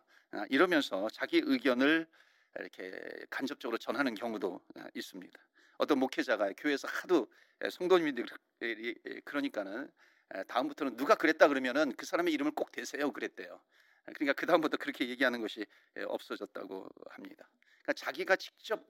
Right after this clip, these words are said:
자기의 의견을 전하는 것을 좀 꺼리는 듯한, 에, 그런 모습이기도 하죠. 어떤 사람은 직선적으로 얘기합니다. 어떤 사람은 간접적으로 이야기를 합니다. 자, 그렇다면 우리가 야고보서 말씀을 가지고 나누는데요. 야고보는 어떤 스타일일까요?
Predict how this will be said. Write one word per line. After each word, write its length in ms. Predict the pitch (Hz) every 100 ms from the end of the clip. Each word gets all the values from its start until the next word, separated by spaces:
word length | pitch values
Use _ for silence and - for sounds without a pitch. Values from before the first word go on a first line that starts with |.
| -
자기의 340 | - - 165 175
의견을 340 | 147 135 151
전하는 340 | - 117 117 110
것을 360 | 107 180 151 - _ _ - _
좀 200 | - 135
꺼리는 500 | - 196 196 226 202
듯한, 640 | - - - 95 98 139 190 _ _ -
에, 80 | 110
그런 200 | 117 113
모습이기도 800 | 101 - - 127 - - 101 - _
하죠. 300 | - - - _ _ _
어떤 220 | - -
사람은 240 | 170 160 156
직선적으로 520 | - 180 160 143 120
얘기합니다. 480 | 98 98 90 - _ _ - -
어떤 200 | 139 170
사람은 380 | 156 151 165 160 _
간접적으로 720 | - 147 185 185 - 101 110 - _
이야기를 380 | 110 101 - -
합니다. 380 | - - - _ _ _ _ _
자, 100 | -
그렇다면 440 | 139 180 196 165 117 _ _ -
우리가 240 | 156 143
야고보서 1300 | 123 156 185 156 123 101 - _ _ _ - - 147 - -
말씀을 380 | 120 139 151 135
가지고 260 | 131 113
나누는데요. 640 | 113 120 123 107 95 98 - -
야고보는 520 | 131 139 180 185 175 156
어떤 240 | - 175
스타일일까요? 640 | - - 147 110 - 98